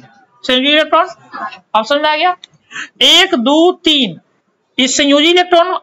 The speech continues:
बाहरी कक्षा में हो, है ना, एक, दो, तीन को संयोजी electron कहो चाहे संयोजकता कहो, ये दोनों सेम है। तो देखो, है क्या है, संयोजी electron,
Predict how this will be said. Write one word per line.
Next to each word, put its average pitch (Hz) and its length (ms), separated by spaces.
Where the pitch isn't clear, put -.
बाहरी 269 240
कक्षा 330 260
में 339 100
हो, 359 320
है 320 60
ना, 339 340
एक, 320 200
दो, 349 160
तीन 359 320
को 359 160
संयोजी 330 320
electron 359 360
कहो 349 200
चाहे 339 180
संयोजकता 285 480
कहो, 277 200
ये 247 60
दोनों 262 220
सेम 269 320
है। 160 100
तो - 60
देखो, - 200
है 285 240
क्या 330 180
है, 330 80
संयोजी 269 280
electron, 247 420